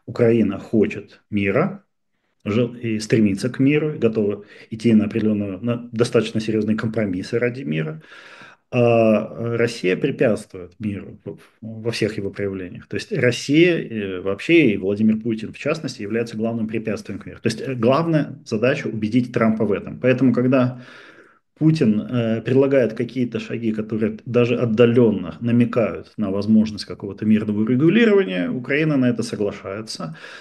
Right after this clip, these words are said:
Но почему Зеленский повысил, э, ставки, э, понятно, потому что он хотел бы встретиться с Путиным, сказать ему всё в лицо и так далее, и так далее. То есть, ну, на самом деле от такой встречи в, в условиях войны и можно ожидать какого-то прорыва,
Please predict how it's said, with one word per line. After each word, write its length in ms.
Но 200
почему 280
Зеленский 420
повысил, 600
э, 400
ставки, 480
э, 400
понятно, 460
потому 280
что 160
он 80
хотел 460
бы 200
встретиться 600
с 60
Путиным, 460
сказать 380
ему 120
всё 160
в 40
лицо 300
и 40
так 140
далее, 180
и 20
так 100
далее. 200
То 60
есть, 140
ну, 140
на 180
самом 240
деле 200
от 100
такой 240
встречи 420
в, 300
в 40
условиях 400
войны 280
и 160
можно 460
ожидать 340
какого-то 380
прорыва, 600